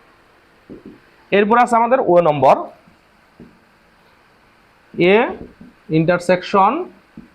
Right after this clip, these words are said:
বি কাপ সি। তার মানে আমাদের ব্র্যাকেটের ভিতরটুকু আগে নির্ণয় করে নিতে হবে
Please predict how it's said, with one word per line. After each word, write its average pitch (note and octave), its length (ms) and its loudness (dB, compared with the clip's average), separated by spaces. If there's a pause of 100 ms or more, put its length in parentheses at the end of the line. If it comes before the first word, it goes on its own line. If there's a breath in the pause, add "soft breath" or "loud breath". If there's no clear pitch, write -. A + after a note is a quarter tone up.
(140)
বি F3 480 0 (520)
কাপ D#3 260 0
সি। C3 280 -4
তার F3 140 0
মানে G#3+ 160 -2
আমাদের B3+ 280 2
ব্র্যাকেটের G3+ 360 0
ভিতরটুকু G3 300 2
আগে F#3+ 140 0
নির্ণয় G3 220 0
করে G3 160 2
নিতে F#3 120 0
হবে F#3 280 0